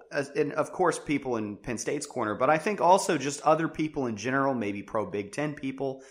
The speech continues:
maybe sympathizers for people who just think that's a tough way to lose a game. You're gonna have people that talk about Penn State now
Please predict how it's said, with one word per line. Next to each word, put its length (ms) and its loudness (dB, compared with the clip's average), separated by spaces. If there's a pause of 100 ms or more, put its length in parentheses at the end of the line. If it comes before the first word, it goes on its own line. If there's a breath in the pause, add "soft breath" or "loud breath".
(120)
maybe 600 -2
sympathizers 880 2
for 180 -4
people 340 -4
who 100 -4
just 280 -8
think 160 -2
that's 160 -2
a 60 -4
tough 340 -2
way 140 2
to 60 -2
lose 260 -6
a 60 -8
game. 400 -6 (340 soft breath)
You're 220 4
gonna 120 2
have 300 4
people 360 0
that 180 0
talk 320 6
about 440 6
Penn 160 -2
State 400 2
now 380 0